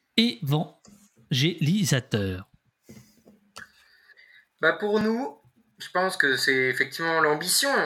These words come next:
Speaker 2: Donc, est-ce qu'on a peur ? Bah oui, on a peur, euh, que no-, notre ambition ne soit pas tenue. Mais, euh, en tout cas, l'ambition,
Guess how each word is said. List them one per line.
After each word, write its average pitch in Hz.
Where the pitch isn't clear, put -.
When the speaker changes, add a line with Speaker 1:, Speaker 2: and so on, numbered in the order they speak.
Speaker 2:
Donc, 160
est-ce 170
qu'on 226
a 196
peur ? 180
Bah 151
oui, 226
on 170
a 170
peur, 226
euh, 147
que 143
no-, 135
notre 135
ambition 156
ne 151
soit 135
pas 127
tenue. 220
Mais, 135
euh, 127
en 117
tout -
cas, 185
l'ambition, 139